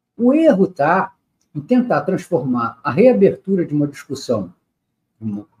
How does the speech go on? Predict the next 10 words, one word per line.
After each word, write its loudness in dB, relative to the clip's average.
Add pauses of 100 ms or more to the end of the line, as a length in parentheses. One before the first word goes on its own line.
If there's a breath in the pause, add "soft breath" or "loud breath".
(140)
né, -4
de -16
um, -10 (160)
de -12
uma -4
contestação -2 (840)
territorial, 2 (1160)
que 2
é 6
legítima, -2